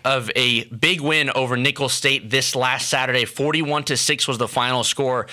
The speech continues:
And T C U finally bounced back after that week one horrid loss to Colorado. And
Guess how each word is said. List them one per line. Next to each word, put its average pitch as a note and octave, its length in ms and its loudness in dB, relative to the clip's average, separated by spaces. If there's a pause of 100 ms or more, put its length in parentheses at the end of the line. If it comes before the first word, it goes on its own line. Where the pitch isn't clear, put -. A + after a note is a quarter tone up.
(360)
And A#2+ 100 -4
T C3 140 2
C C#3 160 0
U B2 80 0
finally C3+ 440 0
bounced B2 360 0
back B2+ 260 2
after A#2+ 300 0
that G#2 400 0
week B2+ 340 -2
one A#2+ 240 0
horrid C3 460 -2
loss A#2 380 0
to - 60 -4
Colorado. A2+ 720 0
And G2+ 220 -4